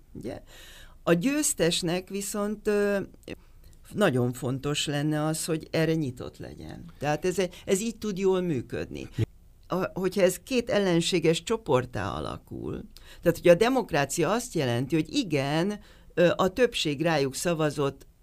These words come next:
a, rájuk meg kevesebben, akkor mi mostantól kezdve ellenségek vagyunk, és ellenséges versengést folytatunk. Ugye, mert a, az előző az egy, az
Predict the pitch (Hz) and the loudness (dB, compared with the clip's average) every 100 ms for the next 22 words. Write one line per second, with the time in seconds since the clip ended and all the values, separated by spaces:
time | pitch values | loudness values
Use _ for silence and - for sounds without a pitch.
0 | _ - 175 - - - 165 170 151 151 | _ 0 0 -2 -20 -4 2 2 2 0
1 | 127 120 202 170 147 156 131 135 135 139 | -4 -4 -2 0 -2 -2 -4 -4 -4 -4
2 | 139 143 143 143 143 139 131 123 139 135 | -4 -4 -4 -4 -6 -4 -2 -2 -4 -4
3 | - - 233 208 123 110 101 - 76 - | -6 0 2 4 4 2 -4 -6 -6 -6
4 | 90 - 95 82 101 151 233 - - - | -8 -8 -10 -8 -8 -8 -10 -14 -20 -20
5 | - - - - - - - - - 196 | -20 -20 -20 -20 -20 -14 -8 -4 2 4
6 | 208 165 139 - 123 113 - 143 147 143 | 4 2 0 -4 -4 -4 -4 -6 -6 -6
7 | 139 135 139 - 131 113 131 131 - 135 | -6 -6 -6 -6 -4 -4 -4 -10 -10 -10
8 | - - - - - - - - - - | -10 -12 -20 -20 -20 -20 -20 -20 -20 -4
9 | 175 233 233 214 202 196 - - - 160 | 2 4 4 4 2 2 -4 -20 -4 0
10 | 160 131 190 233 254 214 220 202 196 185 | 0 4 4 4 0 0 0 2 0 -2
11 | - - 180 | 0 0 0